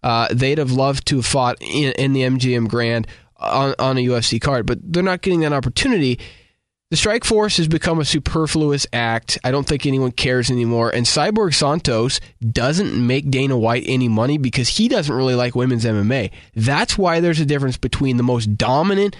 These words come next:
female specimen in all of mixed martial arts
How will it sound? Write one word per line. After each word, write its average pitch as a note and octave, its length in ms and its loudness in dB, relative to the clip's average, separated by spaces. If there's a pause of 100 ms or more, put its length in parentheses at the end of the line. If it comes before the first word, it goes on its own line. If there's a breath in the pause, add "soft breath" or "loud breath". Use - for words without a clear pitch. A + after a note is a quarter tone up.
(160 loud breath)
female F3 560 0
specimen B2 600 0 (320 soft breath)
in B2+ 260 0
all C#3 240 2
of B2+ 80 0
mixed B2+ 240 0
martial A#2 380 0
arts G#2 320 0